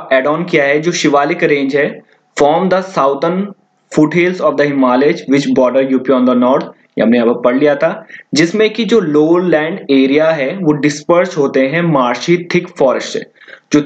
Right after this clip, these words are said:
thick forest होते हैं और जो दलदली इलाके हैं वो basically शिवालिक range में होते हैं, जिसमें कि जो clay की मात्रा है वो बहुत ज़्यादा होती है और जो grassland है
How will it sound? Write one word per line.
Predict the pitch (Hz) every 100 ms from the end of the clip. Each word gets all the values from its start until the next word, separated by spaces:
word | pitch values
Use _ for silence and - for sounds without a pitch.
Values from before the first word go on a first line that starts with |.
| 147
thick | 208 196
forest | 175 143 151 151
होते | 151 131
हैं | 139 185 196 190
और | 131 135
जो | 165
दलदली | 147 139 135 151 180 175
इलाके | 143 127 147
हैं | 139 151
वो | 147 131
basically | 131 139 143 143
शिवालिक | 143 127 123 139
range | 135 131 143
में | 151
होते | 147 -
हैं, | 110 185 - - - -
जिसमें | 143 175 175
कि | 170 196
जो | 196 190
clay | - 151 156 160
की | 190
मात्रा | 151 135 139 156
है | 139
वो | 151
बहुत | 139 131 131
ज़्यादा | 127 156 139
होती | 151 151 165 165
है | 185 226 -
और | 135
जो | 143
grassland | 139 135 123 - 160 160
है | 151